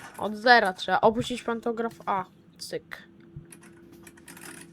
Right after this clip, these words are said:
Dobra, teraz powinno być git. I powoli, powoli.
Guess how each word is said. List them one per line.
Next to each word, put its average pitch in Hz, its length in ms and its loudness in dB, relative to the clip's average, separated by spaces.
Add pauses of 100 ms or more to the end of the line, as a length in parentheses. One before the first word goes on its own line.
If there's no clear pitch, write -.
(2500)
Dobra, 190 280 -6
teraz 214 280 -8
powinno 214 360 -4
być 202 260 -10
git. 208 440 -12 (4000)
I - 40 -14
powoli, 208 540 -2
powoli. 208 680 -4